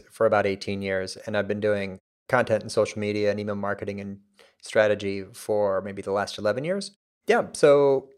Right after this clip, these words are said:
l-, you and I believe in all the same channels, and we're fans of the same strategies. We do a lot of event marketing ourselves. You mentioned the book, but basically it's a, this company is four and a half million a year with thirty-six people,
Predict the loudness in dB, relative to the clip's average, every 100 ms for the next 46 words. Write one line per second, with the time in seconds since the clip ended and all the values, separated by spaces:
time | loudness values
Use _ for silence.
0 | _ _ _ _ _ _ _ _ _ -12
1 | -10 -10 -12 -2 4 6 8 8 6 4
2 | 4 6 6 4 0 0 -2 -2 2 2
3 | 4 0 0 -4 -4 0 0 0 -4 -10
4 | -4 -2 -2 -6 -10 -14 _ 2 4 4
5 | 0 -6 -6 -12 _ _ _ 4 8 10
6 | 8 6 2 2 2 2 2 2 0 0
7 | 0 2 0 -4 -14 _ _ -4 -4 -4
8 | -6 -2 4 6 6 2 -16 _ _ -6
9 | 4 4 6 4 4 6 4 4 0 -2
10 | 0 -2 0 2 2 2 -2 -12 -4 2
11 | 2 4 0 2 2 2 -2 2 6 6
12 | 6 -4 -6 -2 2 2 0 -6 -8 -10
13 | -8 -8 0 2 2 -2